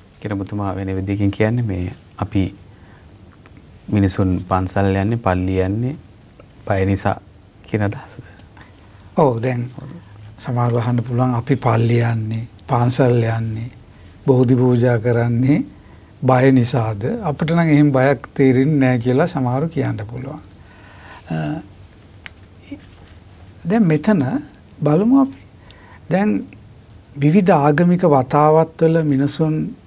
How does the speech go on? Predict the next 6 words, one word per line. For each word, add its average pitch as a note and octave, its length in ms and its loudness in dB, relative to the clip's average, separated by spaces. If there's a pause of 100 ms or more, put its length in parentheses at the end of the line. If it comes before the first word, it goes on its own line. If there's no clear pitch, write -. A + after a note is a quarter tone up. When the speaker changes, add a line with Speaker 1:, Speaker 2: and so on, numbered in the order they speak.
(240)
Speaker 2:
යෙදෙන්නේ B2 720 2 (100)
අවසාන G#3+ 520 2
වශයෙන් A3+ 680 4
ඒකෙන් A3 680 2 (520)
පිහිට A3 380 6
ආධාරයක්, B2+ 720 2